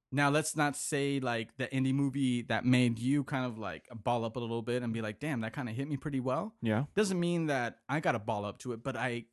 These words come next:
Speaker 1: appreciate what they were doing.
Speaker 2: Right.
Speaker 1: Because that's what I do with music all the time. Like, I fucking don't like a lot of the shit out there. Like,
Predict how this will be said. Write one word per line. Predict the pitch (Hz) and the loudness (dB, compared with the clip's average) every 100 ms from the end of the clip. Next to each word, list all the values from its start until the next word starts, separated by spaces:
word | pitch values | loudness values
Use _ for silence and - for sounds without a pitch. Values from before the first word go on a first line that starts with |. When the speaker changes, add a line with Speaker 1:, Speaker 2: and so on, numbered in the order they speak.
| _ | _
Speaker 1:
appreciate | 127 - - 202 185 - 139 123 131 | -10 -6 -2 0 0 -2 -2 -2 -2
what | 127 131 | -4 -2
they | |
were | 117 | -4
doing. | 110 127 98 - _ | -2 -4 -6 -10 _
Speaker 2:
Right. | - 117 | 4 4
Speaker 1:
Because | 147 139 | 4 4
that's | 170 170 | 4 2
what | 180 | 2
I | 147 | 2
do | 139 | 0
with | 135 | -2
music | 117 120 143 135 131 | 0 0 0 0 -2
all | 117 | -2
the | 113 | -4
time. | 104 117 107 | -4 -6 -4
Like, | 104 104 - | -6 -8 -10
I | 151 | -10
fucking | 165 170 160 139 | -6 -6 -2 -2
don't | 123 131 110 | -2 -2 0
like | 113 127 | 0 0
a | 147 | 0
lot | 151 | 0
of | 165 | -2
the | |
shit | 160 170 | -4 -6
out | 147 156 - | -4 -6 -4
there. | 170 165 | -4 -2
Like, | 147 117 | 0 0